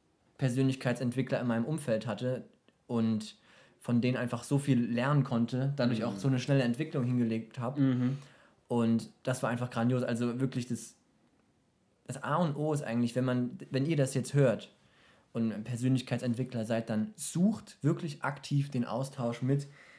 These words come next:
Speaker 1: anderen Persönlichkeitsentwicklern, mit anderen Menschen. Jeder Mensch hat eigentlich immer irgendeine Fähigkeit, in der er sehr gut ist,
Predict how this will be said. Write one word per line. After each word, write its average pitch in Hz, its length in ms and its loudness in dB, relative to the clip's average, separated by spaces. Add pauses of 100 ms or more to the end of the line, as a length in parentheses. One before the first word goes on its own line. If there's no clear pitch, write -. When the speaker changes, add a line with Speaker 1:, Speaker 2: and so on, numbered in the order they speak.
(240)
Speaker 1:
anderen 143 340 4
Persönlichkeitsentwicklern, 131 1160 0
mit 123 220 -4
anderen 135 280 4
Menschen. 123 460 2
Jeder 135 340 2
Mensch 127 300 0
hat 127 120 -2
eigentlich 123 380 -2
immer 139 280 2
irgendeine 127 540 2
Fähigkeit, 131 760 -2
in 123 100 0
der 117 120 0
er 117 220 0 (100)
sehr 127 280 -4
gut 160 260 -4
ist, 139 340 -2